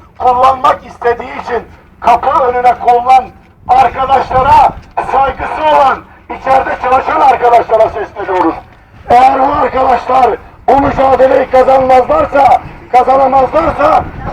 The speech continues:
sizin haliniz harap olacaktır. Çünkü sermaye, bırakın sermayeyi, yine bizim gibi, yine bizimle beraber emekçi olan ama kendini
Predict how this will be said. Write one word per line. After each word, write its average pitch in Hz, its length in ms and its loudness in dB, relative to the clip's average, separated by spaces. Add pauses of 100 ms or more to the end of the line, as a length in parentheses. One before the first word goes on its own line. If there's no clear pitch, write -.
sizin 311 260 0
haliniz 254 480 0
harap 233 360 0
olacaktır. - 640 -4 (460)
Çünkü 285 300 -2
sermaye, 277 760 2 (460)
bırakın 302 400 0
sermayeyi, 254 840 2 (440)
yine 320 300 2
bizim 294 360 -4
gibi, 262 400 -4 (320)
yine 311 340 2
bizimle 311 520 0
beraber - 480 0 (360)
emekçi 285 500 -2
olan 262 340 2 (440)
ama 320 320 2
kendini 320 580 0